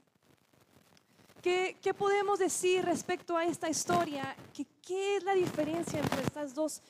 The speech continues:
comparaciones de familias de casa? ¿Cuál es? Yo le voy a decir. Se familiarizaron con la presencia de Dios.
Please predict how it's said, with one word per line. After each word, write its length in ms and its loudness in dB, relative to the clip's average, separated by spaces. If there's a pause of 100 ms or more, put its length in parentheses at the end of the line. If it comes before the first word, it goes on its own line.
(100)
comparaciones 840 2
de 100 -4
familias 480 -10
de 80 -20
casa? 360 -20 (760)
¿Cuál 240 -2
es? 320 -6 (680)
Yo 100 -2
le 100 0
voy 140 -4
a 100 -4
decir. 380 -12 (1500)
Se 480 0 (440)
familiarizaron 1300 -4 (240)
con 200 -10
la 80 -10
presencia 680 -14
de 180 -18
Dios. 220 -18